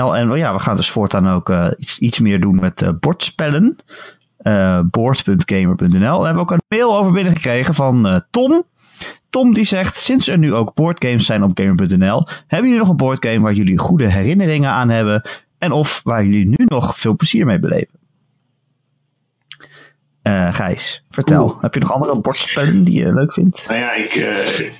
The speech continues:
Speaker 2: ik speel een hele tijd geen, eh, eigenlijk niet zo heel veel bordspellen meer. Ik denk dat, ehm, als het, als we het breder trekken, dat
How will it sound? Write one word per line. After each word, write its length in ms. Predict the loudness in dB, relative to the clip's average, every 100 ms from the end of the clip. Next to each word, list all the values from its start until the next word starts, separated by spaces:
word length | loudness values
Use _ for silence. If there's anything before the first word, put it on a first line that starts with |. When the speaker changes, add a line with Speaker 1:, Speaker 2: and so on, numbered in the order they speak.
| _
Speaker 2:
ik 180 | -6 -6
speel 240 | -4 -2 0
een 120 | 0
hele 220 | 0 0
tijd 300 | -2 -4 -4
geen, 340 | -2 0 0
eh, 400 | 0 -2 -4 -4 -6 -10 _ _ _ _
eigenlijk 340 | -8 -4 -4 -4
niet 100 | -4
zo 100 | -2
heel 120 | 0
veel 140 | -2
bordspellen 560 | -2 -2 -2 -4 -2 0
meer. 340 | 0 -2 -6 -10 _ _
Ik 160 | -4 -4
denk 180 | -2 -2
dat, 380 | -2 -4 -6 -12 -12
ehm, 460 | -8 -4 -4 -2 -2 -2
als 160 | -2
het, 240 | -2 -4 -4
als 180 | -4 -2
we 60 |
het 220 | -4 -6 -8
breder 320 | -4 -2 -2
trekken, 480 | -4 -6 -4 -4 -4 -10 -8 -8 -8 -12 -16 _ -10
dat 560 | -6 -6 -6 -8 -10